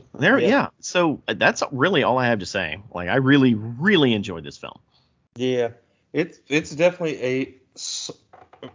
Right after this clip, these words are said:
Speaker 2: hearty romp and is a step above the, the average M C U stuff.
Speaker 1: Yeah,
Speaker 2: Like,
Speaker 1: and
Speaker 2: maybe, well,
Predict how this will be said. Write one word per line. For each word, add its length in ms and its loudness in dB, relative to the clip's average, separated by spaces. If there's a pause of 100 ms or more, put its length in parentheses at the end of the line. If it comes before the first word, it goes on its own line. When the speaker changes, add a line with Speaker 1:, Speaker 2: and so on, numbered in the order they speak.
Speaker 2:
hearty 800 2
romp 560 -4 (640)
and 140 -2
is 400 -2
a 60 -4
step 360 2
above 400 2
the, 360 0
the 160 -6
average 400 0
M 120 -2
C 160 -8
U 200 -6
stuff. 320 -6 (2250)
Speaker 1:
Yeah, 180 -8
Speaker 2:
Like, 220 4
Speaker 1:
and 240 -6
Speaker 2:
maybe, 540 4 (600)
well, 380 -12